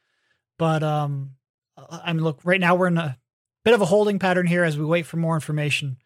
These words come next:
Hopefully it is not any worse than the Sixers stars missing a couple of games, because there certainly is a downside that is far worse than that.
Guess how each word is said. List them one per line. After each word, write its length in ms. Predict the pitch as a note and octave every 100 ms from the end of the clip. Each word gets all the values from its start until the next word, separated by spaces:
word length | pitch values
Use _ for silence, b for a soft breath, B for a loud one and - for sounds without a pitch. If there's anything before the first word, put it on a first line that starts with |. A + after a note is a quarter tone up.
| _ _ -
Hopefully 520 | A#3 G3+ G#3+ G3 F#3
it 140 | F#3+ F3
is 140 | D#3
not 260 | F3+ F3+ - _ _
any 220 | F3+ F3
worse 380 | D#3+ F3 D#3+ -
than 420 | F3 D#3+ D3+ C3+ - _ _ _
the 80 | -
Sixers 400 | - G3+ - D#3+
stars 380 | - F#3+ F#3 D3+
missing 260 | F3 F3+ D#3+
a 60 |
couple 280 | - F#3 E3
of 60 | D3
games, 480 | F#3+ D#3+ C3+ C3 _ _ _ _ _
because 200 | E3 F3
there 100 | F3
certainly 360 | - G3 G3 E3+
is 100 | D#3
a 40 |
downside 460 | D#3 D#3+ D#3 E3 D3
that 120 | D3
is 100 | C#3
far 240 | - D3+ C#3
worse 240 | D3 C3
than 100 | C3
that. 160 | A#2+